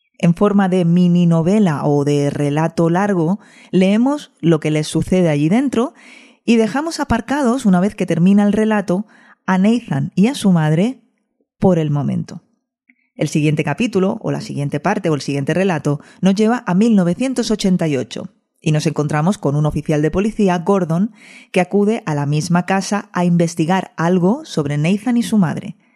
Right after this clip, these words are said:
Así que ahí lo tenemos. Estamos ante un libro estructurado en cinco partes, eh, entre las cuales tenemos saltos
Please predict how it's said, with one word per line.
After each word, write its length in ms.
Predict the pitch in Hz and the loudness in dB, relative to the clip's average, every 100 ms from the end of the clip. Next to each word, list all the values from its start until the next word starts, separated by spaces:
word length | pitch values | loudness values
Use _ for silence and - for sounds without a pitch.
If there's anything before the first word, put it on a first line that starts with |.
| _ | _
Así 180 | - 180 | -6 -2
que 80 | 170 | 0
ahí 100 | 156 | 0
lo 120 | 156 | 0
tenemos. 460 | 147 135 - - - _ - | -2 -4 -6 -10 -16 _ -14
Estamos 360 | - 160 185 165 | -6 0 0 0
ante 180 | 156 151 | -2 0
un 120 | 170 | 0
libro 240 | 185 185 147 | 2 2 0
estructurado 680 | 139 - 143 143 160 156 | -4 -10 -10 -4 -2 -2
en 80 | 139 | -4
cinco 360 | - 147 139 156 | -6 -8 -4 -2
partes, 540 | 220 233 269 370 - _ - - - _ _ | -2 -2 -6 -8 -12 _ -20 -20 -20 _ _
eh, 320 | - 185 170 165 | 0 2 2 0
entre 260 | 160 160 | -2 -2
las 220 | 160 160 | -2 -4
cuales 580 | - 226 247 269 359 - _ | -4 -2 -2 -2 -8 -12 _
tenemos 480 | 175 175 190 151 - | -2 0 0 -2 -6
saltos 560 | 226 247 254 277 277 | -4 -4 -4 -8 -8